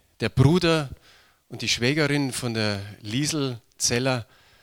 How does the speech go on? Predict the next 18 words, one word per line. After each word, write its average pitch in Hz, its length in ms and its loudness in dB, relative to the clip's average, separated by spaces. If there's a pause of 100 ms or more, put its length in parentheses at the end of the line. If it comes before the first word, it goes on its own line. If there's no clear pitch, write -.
(240)
haben 101 120 -8
uns 107 160 -2
eine 107 80 -2
Karte 123 400 -2
geschrieben 117 460 -2
und 107 220 -6
haben 113 180 -4
einfach 117 260 -4
nochmal 117 240 -2
gesagt, - 320 -6
ich - 140 -2
soll 110 260 0
euch 113 380 -2 (400)
einfach 107 560 -8 (100)
danken 120 380 -4
für 110 260 -2
die 107 160 -6
Anteilnahme, 123 1000 -2